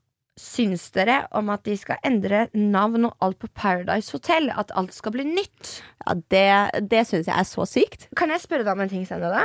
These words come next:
Speaker 1: Fordi
Speaker 2: Ja.
Speaker 1: jeg har ikke fått med meg helt hva som skal endres og alt det
Speaker 2: Nei.
Speaker 1: der. For jeg har, jeg
Speaker 2: Yep.
Speaker 1: så noe veldig raskt om det. Men jeg vet ikke, jeg var på farta, så jeg fikk liksom ikke, ja.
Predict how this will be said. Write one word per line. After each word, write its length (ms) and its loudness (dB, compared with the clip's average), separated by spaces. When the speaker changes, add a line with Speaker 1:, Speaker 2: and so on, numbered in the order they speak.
Speaker 1:
Fordi 280 4
Speaker 2:
Ja. 240 2
Speaker 1:
jeg 80 0
har 100 -6
ikke 200 -12
fått 200 -10
med 100 -4
meg 260 -6
helt 520 -2
hva 580 2
som 180 -4
skal 220 0
endres 680 0
og 140 0
alt 80 4
det 60 6
Speaker 2:
Nei. 80 6
Speaker 1:
der. 80 -2
For 100 -2
jeg 120 2
har, 260 4
jeg 320 -4
Speaker 2:
Yep. 80 6
Speaker 1:
så 380 -2
noe 140 -2
veldig 320 2
raskt 400 -8
om 140 -2
det. 180 0
Men 220 4
jeg 460 0
vet 160 -4
ikke, 120 -4
jeg 120 4
var 100 -2
på 140 -16
farta, 200 -6
så 160 0
jeg 120 0
fikk 200 -8
liksom 240 -4
ikke, 220 -6
ja. 160 0